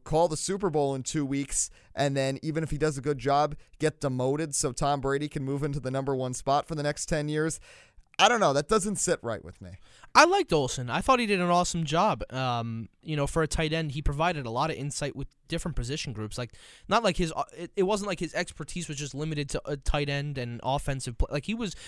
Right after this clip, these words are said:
Speaker 2: like, when you know the, the game of football, it doesn't matter which position you played. And that's kinda like the connection I draw to Dan Campbell, the, the coach for the Lions. He played tight end his whole career, but he's able to coach a damn N F L team and go nine and eight and almost make the playoffs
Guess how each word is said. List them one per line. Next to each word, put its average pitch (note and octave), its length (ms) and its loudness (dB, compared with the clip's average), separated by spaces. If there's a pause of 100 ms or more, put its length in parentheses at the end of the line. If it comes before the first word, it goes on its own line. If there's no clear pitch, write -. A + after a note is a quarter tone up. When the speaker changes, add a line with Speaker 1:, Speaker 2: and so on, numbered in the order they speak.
(160)
Speaker 2:
like, F#3 140 4
when G3 180 2
you A3+ 100 4
know C4 140 4
the, G3 240 0
the D3+ 120 -4
game E3 300 -2
of D3+ 60 0
football, B2 400 0
it A2+ 180 -10
doesn't D#3+ 200 0
matter D3 160 2
which C3+ 180 -4
position B2+ 480 -2
you A2+ 80 -6
played. A#2 320 0
And G#2+ 100 -8 (280)
that's - 180 4
kinda G#3+ 220 6
like F#3+ 140 2
the D#3 80 -4
connection E3 420 -4
I D3 140 -2
draw C#3+ 200 -2
to B2+ 80 -6
Dan B2 240 -4
Campbell, B2 360 -4
the, A#2 100 -10 (100)
the C3 80 -10
coach D3 240 -2
for - 120 -16 (240)
the B2 140 -4
Lions. C#3 300 -2
He A#3+ 100 -4
played D#3+ 240 4
tight C#3+ 180 0
end C3+ 100 -2
his B2+ 100 -6
whole C#3 140 -4
career, D3 340 -2 (300)
but - 80 8
he's G3 100 2
able G3+ 180 4
to E3+ 80 -6
coach F3+ 220 2 (400)
a D3 40 -4
damn E3 200 4
N D#3+ 80 4
F D3 120 0
L A#3 120 4
team C#3+ 300 -4
and C#3+ 420 -2 (140)
go D#3+ 140 4
nine D#3+ 240 2
and C#3+ 120 -2
eight F3+ 180 2
and C#3+ 180 -4
almost D3+ 360 -2
make D3+ 140 -6
the - 80 -10
playoffs D3 440 2